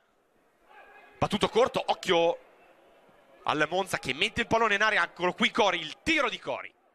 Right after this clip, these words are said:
Il pallone in profondità per Romero, di testa per Segre, cerca addirittura la conclusione dalla distanza.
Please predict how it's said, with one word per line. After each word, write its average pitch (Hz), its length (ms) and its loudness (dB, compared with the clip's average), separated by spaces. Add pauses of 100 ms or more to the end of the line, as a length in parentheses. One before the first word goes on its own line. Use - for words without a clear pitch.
(640)
Il 90 160 -20
pallone 143 260 -12
in 180 240 -8
profondità 165 460 -4
per 196 180 0
Romero, 156 880 0 (1000)
di 131 100 -8
testa - 260 -4
per 247 200 0
Segre, 143 460 0 (420)
cerca 147 240 -2
addirittura 170 340 0
la 233 100 2
conclusione 220 500 -4
dalla 208 180 -2
distanza. 160 680 -10